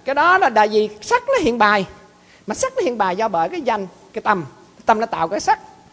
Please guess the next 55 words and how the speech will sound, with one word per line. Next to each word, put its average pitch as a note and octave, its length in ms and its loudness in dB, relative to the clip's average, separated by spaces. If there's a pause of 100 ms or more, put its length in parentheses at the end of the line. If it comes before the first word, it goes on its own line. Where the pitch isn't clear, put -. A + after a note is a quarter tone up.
(220)
Tâm G#3 140 -2
nó A3 80 -2
tạo D#3 240 -6
cái G3 120 -8
sắc. B3 200 -4 (480)
Ví C4 100 -4
dụ B3+ 120 4
là A3 120 0
cái C4+ 200 -6
khi C#4+ 80 -2
mà A#3 140 -2
mình F3+ 180 -2
giận A#3+ 220 0
lên C4 160 0
á, F#4 160 -2 (240)
cái C4 80 -4
mặt A3 160 -4
mình F3 120 -6
đỏ F#4+ 300 2
hồng F#3+ 160 -2
lên A3 160 0
á, C4 100 -2 (260)
là E3+ 80 -6
cái - 120 -12
tâm A3 180 -2
mình F3+ 80 -6
đang F#3+ 100 -6
sân. A3 280 -2 (540)
Cái A3+ 80 -8
mặt F3+ 160 -4
mình F3 100 -6
đỏ D#3 300 0
lên. D#3+ 160 0 (520)
Nhưng B3+ 120 -2
mà G#3 60 -2
có C#4+ 120 -2
nhiều A3+ 200 0
người F3+ 180 2
nó G3 80 -4
giận, A3+ 320 -4 (420)
mà E3+ 80 -8
cái A#3+ 140 -8 (100)
mặt F#3 220 -6
nó A3+ 120 -8
lên, G#3+ 320 2
nó A3 80 -2 (180)
xanh F#3 240 -4
lè. C#3 400 -6 (1160)
À, D#3 280 -4 (160)
cái G3+ 160 -6
giận D#3 180 -6
cái F#3+ 100 0
đó A3 100 2
ghê F#3 260 2
đó. G#3 180 2